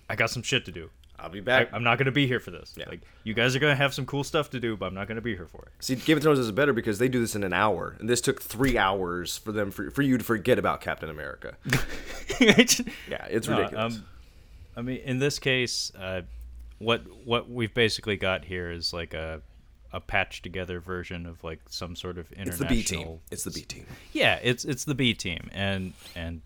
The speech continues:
Speaker 1: the Black Widow, who had blonde hair in the previous movie, and they do a decent job with, like, showing the passage of time by showing that she's letting her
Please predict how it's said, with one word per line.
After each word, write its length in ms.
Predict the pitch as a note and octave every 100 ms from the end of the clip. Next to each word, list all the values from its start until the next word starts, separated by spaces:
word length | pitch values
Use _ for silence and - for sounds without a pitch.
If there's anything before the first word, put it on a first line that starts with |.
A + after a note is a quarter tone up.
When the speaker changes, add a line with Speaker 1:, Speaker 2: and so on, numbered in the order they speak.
| -
Speaker 1:
the 80 |
Black 300 | G2 G#2 G2+
Widow, 460 | A2+ A2 G#2+ G2+ G2
who 380 | D#2 G2 F#2 F2+ - - - - -
had 340 | G2 A#2+ B2+ A2
blonde 300 | A#2 A#2+ A#2
hair 160 | A#2
in 80 | A2
the 80 | G#2
previous 440 | A#2 A2+ G#2+ G2
movie, 280 | G2+ G2 G2+
and 140 | G2
they 80 | F#2+
do 180 | F#2 G2
a 40 |
decent 340 | F#2+ F#2+ G2 F#2
job 300 | F#2 F2+ F2+
with, 240 | F2+ -
like, 160 | F#2 F2
showing 260 | - F#2 F2+
the 80 |
passage 420 | E2+ F2+ E2 - -
of 140 | D#2+
time 320 | - F#2 F2
by 140 | F2 F2
showing 320 | - F2+ F2
that 100 | E2+
she's 240 | - -
letting 220 | F2+ E2+
her 280 | F2+ F2 F2